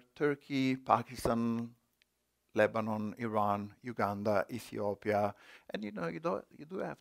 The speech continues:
to go a bit down in this ranking to come to Germany, Sweden, the U S, uh, even Canada, Italy, which is what I will be focusing on a little bit.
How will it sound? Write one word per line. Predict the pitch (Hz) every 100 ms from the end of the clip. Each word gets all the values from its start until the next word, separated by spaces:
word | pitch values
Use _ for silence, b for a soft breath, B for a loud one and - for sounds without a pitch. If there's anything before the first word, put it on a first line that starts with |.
| -
to | -
go | 131 120 117 113 - _ -
a | _
bit | 135 127 -
down | 127 143 123 113 107 -
in | 113
this | 113 107 - _ _ -
ranking | 147 185 180 120 110
to | 127
come | 113 110 107 110 _
to | - 104 101 104 -
Germany, | - 107 110 110 110 107 101 - b b
Sweden, | - - 117 107 107 107 104 _
the | -
U | 113 101
S, | 98 101 98 - - B B B B -
uh, | 110 101 104 104
even | 123 107 101
Canada, | - 101 98 104 101 101 101 - -
Italy, | 127 120 107 104 104 98
which | 101 -
is | 101 98 -
what | 110
I | 98
will | 101 98
be | 101
focusing | 98 - 131 139 - 107
on | 101 98
a | 101
little | 98 98 98
bit. | 98 92